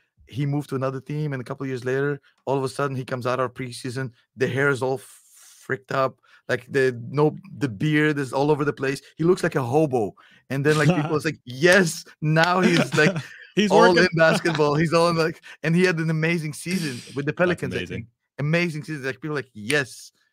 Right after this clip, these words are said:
Speaker 1: Like, that's the
Speaker 2: Yeah.
Speaker 1: guy who doesn't care about the, the Gucci bangs and the, the dreads and, like,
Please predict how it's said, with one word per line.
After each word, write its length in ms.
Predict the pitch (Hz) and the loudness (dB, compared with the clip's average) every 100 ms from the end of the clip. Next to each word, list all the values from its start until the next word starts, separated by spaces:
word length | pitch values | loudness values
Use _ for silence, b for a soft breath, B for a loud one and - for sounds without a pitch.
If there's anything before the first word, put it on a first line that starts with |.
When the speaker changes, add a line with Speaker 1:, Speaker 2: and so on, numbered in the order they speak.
| - - | -16 -10
Speaker 1:
Like, 140 | 123 117 | -8 -4
that's 160 | 139 | -2
the 60 | 196 | -2
Speaker 2:
Yeah. 60 | 95 | 0
Speaker 1:
guy 140 | 151 | 0
who 80 | 143 | 0
doesn't 240 | 143 147 147 | -4 -6 -4
care 140 | 147 | -4
about 260 | 131 127 110 | -4 -8 -8
the, 240 | 123 120 120 b b | -8 -8 -10 b b
the 120 | 117 | -8
Gucci 380 | 135 143 175 170 139 | -6 -6 -6 -6 -4
bangs 640 | 139 135 135 135 135 131 | -2 0 -2 -2 -6 -10
and 140 | 131 | -8
the, 140 | 117 120 | -8 -8
the 240 | 127 131 | -8 -8
dreads 640 | 117 110 127 131 127 123 | -10 -6 -4 -4 -4 -6
and, 100 | 127 | -10
like, 200 | 123 135 | -12 -14